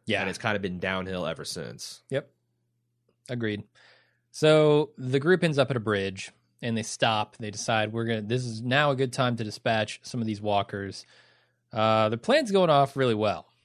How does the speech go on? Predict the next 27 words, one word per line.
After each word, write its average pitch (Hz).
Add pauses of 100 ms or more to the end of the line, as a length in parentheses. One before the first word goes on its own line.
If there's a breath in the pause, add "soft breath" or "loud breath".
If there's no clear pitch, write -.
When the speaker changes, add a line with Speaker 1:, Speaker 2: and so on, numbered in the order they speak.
(120)
Speaker 1:
And 113
they're 107
tossing 123
them -
down 113
in 107
a 104
ravine 104
or 107
d-, 117
down 131
in 113
the, 104
the 101
riverbed. 104
Speaker 2:
Damian 117
Bashir 107
shows 101
up 107
and 95
says, 95
"I 92
hear 131
you 131
have 110
a 101
bridge 101